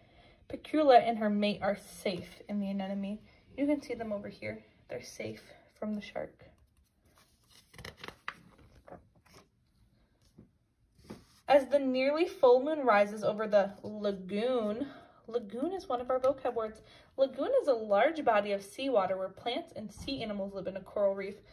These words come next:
So you can see the coral reef down here, and you can see all the animals that live in it. And then up here, you can see the beach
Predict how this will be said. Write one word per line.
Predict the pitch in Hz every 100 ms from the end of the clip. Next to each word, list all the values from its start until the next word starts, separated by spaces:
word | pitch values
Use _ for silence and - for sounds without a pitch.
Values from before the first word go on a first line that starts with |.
| - _ _ -
So | 349
you |
can | 659 -
see | 415
the | 294
coral | - - 240 226
reef | 214 240 -
down | 220 226
here, | 226 254 - - _ -
and | 330
you | 381
can | 349
see | -
all | 277
the | 240 -
animals | 269 247 226
that | - 202
live | 190
in | 196
it. | 220 - - - _ -
And | 254
then | 254 254
up | 269
here, | - 240 285 370 - - - - -
you | 254
can | 247 247
see | 262
the | 226
beach | 202 262 - -